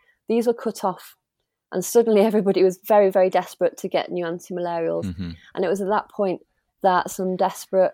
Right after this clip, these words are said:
Speaker 1: experimentation happened and s-, the s-, synthetic anti-malarials were invented. And from that point, synthetic anti-malarials then dominated anti-malarial, uh, treatment until, yeah, later on in the sixties.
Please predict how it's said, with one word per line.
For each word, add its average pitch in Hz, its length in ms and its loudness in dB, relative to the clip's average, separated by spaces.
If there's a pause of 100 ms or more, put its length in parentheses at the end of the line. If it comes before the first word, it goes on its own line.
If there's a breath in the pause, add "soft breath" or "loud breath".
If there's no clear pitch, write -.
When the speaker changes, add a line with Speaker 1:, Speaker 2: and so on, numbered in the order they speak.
(120)
Speaker 1:
experimentation 190 880 -2
happened 175 640 -8
and 170 420 -4 (140)
s-, - 160 -20
the 175 180 -10
s-, - 160 -12 (400)
synthetic - 560 -12
anti-malarials 190 640 -14
were 190 80 -10
invented. 185 560 -12 (460)
And 202 160 -2
from 262 180 4
that 247 160 -2
point, 233 320 0 (300 soft breath)
synthetic 202 500 -6
anti-malarials 175 720 -2
then 170 180 -4
dominated 160 680 -6
anti-malarial, 156 840 -4
uh, 156 220 -4
treatment - 460 -6 (420 loud breath)
until, 175 720 0
yeah, - 200 -2
later 170 300 0
on 160 100 -2
in 156 160 -4
the - 60 -18
sixties. - 640 -10